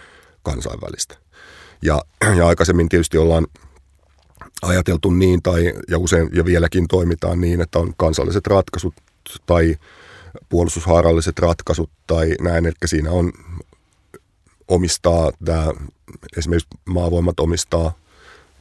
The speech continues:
sensorit ja johtamisjärjestelmä ja tulen käytön, ja he toimivat niinku sillä omalla jutullaan. Mutta sitten taas heidän tietojaan ei voi esimerkiksi ilma- tai merivoimat niinku käyttää. Ja,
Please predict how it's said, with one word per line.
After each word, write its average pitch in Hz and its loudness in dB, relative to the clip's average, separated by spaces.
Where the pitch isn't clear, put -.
sensorit 85 0
ja 80 2
johtamisjärjestelmä 80 -2
ja 80 0
tulen 82 -4
käytön, 80 -2
ja 82 -2
he 87 0
toimivat 82 -2
niinku 78 -6
sillä 82 -4
omalla 82 0
jutullaan. 82 -2
Mutta - -4
sitten 78 -2
taas 82 0
heidän 78 2
tietojaan 76 -2
ei 76 -2
voi 76 -2
esimerkiksi 71 -6
ilma- 73 -6
tai 69 -6
merivoimat 69 -6
niinku 64 -10
käyttää. - -10
Ja, 73 0